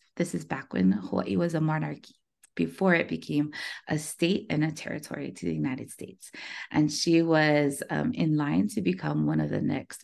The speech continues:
ruling monarchs of Hawaii. Um, however,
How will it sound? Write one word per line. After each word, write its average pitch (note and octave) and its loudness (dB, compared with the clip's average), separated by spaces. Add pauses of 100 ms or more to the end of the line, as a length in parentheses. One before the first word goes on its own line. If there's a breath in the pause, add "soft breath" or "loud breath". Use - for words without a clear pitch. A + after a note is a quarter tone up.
ruling D3+ 2
monarchs C3+ -4
of D3+ -4
Hawaii. - -10 (460 loud breath)
Um, D3 2
however, G3 -2